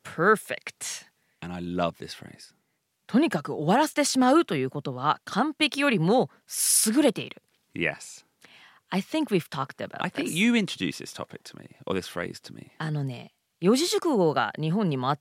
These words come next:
Speaker 1: て、高知拙速。
Speaker 2: 高知拙速。Okay, give me the kanji.
Speaker 1: 高知拙速。
Speaker 2: そう。
Speaker 1: 高っていうのはね、巧み。
Speaker 2: 巧み。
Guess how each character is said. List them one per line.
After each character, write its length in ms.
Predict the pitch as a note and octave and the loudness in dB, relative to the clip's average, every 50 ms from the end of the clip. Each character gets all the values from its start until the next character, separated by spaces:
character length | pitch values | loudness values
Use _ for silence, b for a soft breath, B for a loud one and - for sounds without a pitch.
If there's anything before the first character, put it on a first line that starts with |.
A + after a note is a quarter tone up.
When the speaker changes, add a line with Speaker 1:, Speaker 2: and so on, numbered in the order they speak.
| _ _ | _ _
Speaker 1:
て、 260 | - G2+ E2+ - - _ _ _ _ _ _ _ _ _ _ _ _ | -12 -12 -12 -14 -18 _ _ _ _ _ _ _ _ _ _ _ _
高 300 | - - F#4 G#4 G#4 F#4 | 0 4 6 6 6 6
知 360 | - - - F3 D#3 B2+ - - _ _ _ _ _ | 4 2 0 0 0 -2 -6 -10 _ _ _ _ _
拙 240 | _ - - - G#3 | _ -2 2 2 2
速。 520 | - - - - A3+ - - A3+ G3+ - - _ _ _ _ _ _ _ _ _ | 2 2 2 2 2 4 6 4 4 4 0 _ _ _ _ _ _ _ _ _
Speaker 2:
高 340 | - - - A#2 A#2+ B2 A#2+ | -20 -10 -4 -2 0 0 0
知 400 | - - - A#2+ A#2 A2+ G#2 - _ | -2 -4 -4 -2 -2 -2 -4 -8 _
拙 280 | - - - F#2+ E2+ - | -16 -10 -10 -10 -10 -10
速。 560 | - - - E2+ - _ - - - - - _ _ _ _ _ _ - | -12 -14 -14 -16 -16 _ -14 -14 -14 -14 -16 _ _ _ _ _ _ -6
Okay, 400 | - F2 - - F2+ D#2+ E2 - - | -6 -4 -4 -6 -6 -6 -6 -6 -4
give 100 | - G2+ | -2 -2
me 80 | G2+ | -2
the 80 | F2+ F#2+ | -2 -4
kanji. 460 | - - F#2 F2 E2+ - - F#2 - - _ _ _ | -6 -6 -6 -8 -8 -10 -12 -16 -18 -20 _ _ _
Speaker 1:
高 440 | - - - A#3 C4+ C#4+ C#4 A#3 F#3 | -18 -6 -2 0 2 4 4 4 4
知 380 | - - - - F#3 G3+ - - | 2 -2 -2 0 0 0 0 -2
拙 260 | - - - - E3 | -6 -6 -2 -2 -2
速。 560 | D#3+ - - - E3+ D3+ - - D#3 D3+ C#3 - _ | -2 -2 -4 -4 -6 -6 -4 -4 -4 -4 -4 -6 _
Speaker 2:
そ 100 | - - | -6 0
う。 40 | - | 2
Speaker 1:
高 140 | F4 F#4+ E4+ | 4 4 2
っ 40 | A3+ | 2
て 120 | - G3 | 2 0
い 40 | F#3 | 0
う 40 | E3 | 2
の 40 | |
は 60 | D3 D3 | 2 0
ね、 140 | D3 C#3 - | -2 -4 -4
巧 440 | - - E3+ F3+ - - C#4 D4 C#4 | -4 -4 -4 -2 0 2 4 6 6
み。 240 | C4+ C4+ B3+ - - _ _ _ _ _ _ | 6 6 4 0 -6 _ _ _ _ _ _
Speaker 2:
巧 340 | - - G2+ - - G2+ F2 | -20 -20 -18 -14 -12 -10 -6
み。 260 | F2 F2 F2 F#2+ | -6 -6 -6 -8